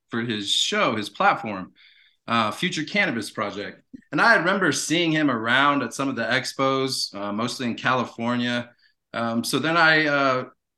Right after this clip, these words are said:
linked up with a gentleman named Leighton Morrison. We had a show going, um, and we started to get some of the best and brightest.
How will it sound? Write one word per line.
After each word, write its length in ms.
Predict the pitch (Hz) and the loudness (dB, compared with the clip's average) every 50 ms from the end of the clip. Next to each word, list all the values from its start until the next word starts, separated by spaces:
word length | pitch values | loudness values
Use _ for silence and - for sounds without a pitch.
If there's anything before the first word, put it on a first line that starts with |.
| _ _ _ _ _ _ _ _ _ _ _ 123 | _ _ _ _ _ _ _ _ _ _ _ -4
linked 240 | 135 156 160 160 | -2 -2 0 0
up 160 | 170 160 - - | 0 -2 -2 -2
with 100 | 143 135 | -4 -4
a 60 | 123 | -4
gentleman 380 | 117 123 139 139 139 139 131 | -2 0 0 2 2 2 2
named 180 | 127 123 117 113 | 0 0 0 2
Leighton 240 | 120 131 151 143 127 | 2 2 0 0 0
Morrison. 560 | 123 127 135 135 139 139 - 147 139 139 135 | -2 0 0 -2 -2 -4 -4 -4 -2 -2 -2
We 80 | 135 143 | 0 0
had 140 | 151 143 131 | 0 0 -2
a 40 | 117 | -2
show 320 | - - - 127 127 127 | -4 -4 -2 -2 -2 -2
going, 560 | 127 123 123 127 131 135 135 135 135 135 131 _ _ _ _ _ _ _ | -4 -4 -4 -2 -2 -2 -2 -2 -4 -6 -10 _ _ _ _ _ _ _
um, 540 | - 107 110 110 107 107 104 101 98 87 - - _ _ _ _ _ _ | -4 -2 -2 -2 -2 -4 -6 -8 -10 -12 -14 -18 _ _ _ _ _ _
and 180 | - 127 123 123 | -4 -2 0 0
we 80 | 131 | 0
started 280 | 131 - 165 151 151 135 | 0 2 2 2 2 2
to 80 | 147 | 0
get 120 | 143 160 156 | -2 -2 -2
some 140 | - 160 151 | 0 0 0
of 60 | 147 | 0
the 80 | 131 131 | 0 -2
best 380 | - - 131 135 147 147 - | 0 0 2 2 2 0 -2
and 120 | 156 131 117 | -2 -4 -2
brightest. 600 | 117 113 117 131 127 - - - - - - | 0 0 0 0 0 -2 -6 -8 -10 -10 -12